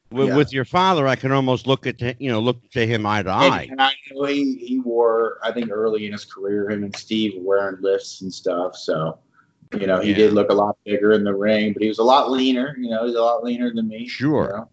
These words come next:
Speaker 1: But what I was
Speaker 2: But
Speaker 1: getting at is that his personality showed up to the ring before he did. He had this large, you know, this large and in charge personality.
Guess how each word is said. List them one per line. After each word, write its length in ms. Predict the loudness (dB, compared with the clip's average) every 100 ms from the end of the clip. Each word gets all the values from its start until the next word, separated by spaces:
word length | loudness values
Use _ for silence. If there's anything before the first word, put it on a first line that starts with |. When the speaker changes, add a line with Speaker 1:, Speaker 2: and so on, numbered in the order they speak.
| _ _ _ _
Speaker 1:
But 180 | 4 4
what 180 | 4 2
I 80 | 4
was 160 | 4
Speaker 2:
But 60 | 2
Speaker 1:
getting 360 | -4 -4 -2
at 260 | -2 -2 -4
is 220 | -4 -2
that 200 | 0 0
his 260 | 0 0 -2
personality 1400 | -6 2 2 4 2 4 4 4 2 2 0 -4 -8 -12 _ _ _ _ _ _ _
showed 440 | -8 -2 2 4 4
up 140 | 2
to 120 | -2
the 120 | -4 -2
ring 300 | 0 -2 -4
before 340 | -2 0 0
he 220 | 0 -4
did. 200 | -4 -2
He 120 | 0
had 180 | 0 0
this 180 | -4 -8
large, 920 | -4 4 6 6 4 2 -2 -6 -10 -12 _ _ _ -20 _ -20
you 200 | -6 0
know, 60 | 0
this 240 | 0 -6
large 480 | -2 2 4 2 2
and 100 | 2
in 140 | 2 2
charge 460 | 2 4 2 -2
personality. 840 | -2 -2 -2 -2 -2 -4 -8 -12